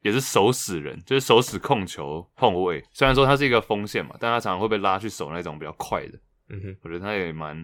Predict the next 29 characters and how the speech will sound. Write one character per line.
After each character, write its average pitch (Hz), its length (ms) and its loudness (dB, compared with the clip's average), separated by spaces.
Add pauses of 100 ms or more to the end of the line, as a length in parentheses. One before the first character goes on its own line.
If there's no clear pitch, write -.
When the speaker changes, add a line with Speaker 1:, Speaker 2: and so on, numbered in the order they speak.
(120)
Speaker 1:
蛮 85 180 -8
好 87 220 -8
用 82 140 -8
的。 - 80 -20 (380)
How 131 180 0
about, 123 420 4
um， 104 360 -2 (280)
我 117 160 -6
想 123 180 2
最 135 140 2
后 131 80 2
讲 95 180 0
一 95 80 -2
个 98 140 0
是 92 580 -6 (300)
Okongwu，Onyeka 156 1900 0
Okongwu， 160 840 -4 (340)
他 127 100 -2
的 123 140 4
模 110 200 4
板 110 220 2
是 113 200 4
Bam 127 260 4
Adebayo 107 760 2 (220)
跟 104 420 -2
On-，Antonio 117 960 0
McDyess， - 840 -6 (340)
禁 143 260 2
区 123 400 -4